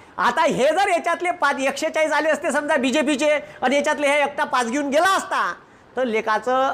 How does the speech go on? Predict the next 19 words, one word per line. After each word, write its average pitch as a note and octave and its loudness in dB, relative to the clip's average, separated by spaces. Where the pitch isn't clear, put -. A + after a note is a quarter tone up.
आमदारकीचं G#3+ 0
पद A3 0
गेलं G#3 4
त्या G#3+ 0
पाचही G#3 0
जणाचं, D#3 -2
काहीच G#3+ 0
लेनदेन F3 -2
नाही. C#3 -6
मग A#3+ 2
तो, A#3+ 2
त्यानं A3 0
लाखो G#3+ 0
खर्च G#3+ 0
केले B3 2
राहते, B3+ 0
दारू, G#3+ 2
मटण, B3 0
चिकन, C#4 0